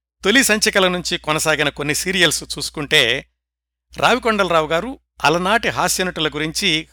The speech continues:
హ్యూమరథం అనే పేరుతో ప్రతి సంచికలోనూ ఒక హాస్యనటుడి గురించి వ్రాశారు. బాపు రమణయం శీర్షికలో బాపు రమణ గారు హిందీ సంగీత దర్శకుల గురించి వ్యాసాలు రాశారు.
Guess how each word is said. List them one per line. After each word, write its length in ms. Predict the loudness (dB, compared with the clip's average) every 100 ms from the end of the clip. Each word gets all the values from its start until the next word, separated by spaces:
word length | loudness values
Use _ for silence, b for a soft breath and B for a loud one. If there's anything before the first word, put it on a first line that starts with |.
| _
హ్యూమరథం 640 | -4 0 2 2 0 -2
అనే 220 | 0 0
పేరుతో 520 | 0 0 0 -2 -4 -4 _ _ _ _ -2
ప్రతి 380 | 0 2 2 2
సంచికలోనూ 840 | 0 -2 -2 -2 -2 0 0 -2 -6
ఒక 180 | -6 -2
హాస్యనటుడి 520 | -2 0 -4 -4 -6
గురించి 260 | -8 -6
వ్రాశారు. 360 | -4 -4 -4 -6 _ _ _ _ _ _ _ _ _ _ _
బాపు 400 | 0 2 2 2
రమణయం 440 | 4 4 4 4 2
శీర్షికలో 680 | 0 -2 -4 0 0 0 -6 _
బాపు 380 | 2 2 2
రమణ 240 | -2 0 2
గారు 400 | 2 0 -2 -8 -8
హిందీ 300 | -2 2 2
సంగీత 400 | 2 0 0 0
దర్శకుల 500 | 0 0 -2 -2 -2
గురించి 300 | -4 -6 -6
వ్యాసాలు 400 | -2 -2 -2 -4
రాశారు. 360 | -4 -6 -8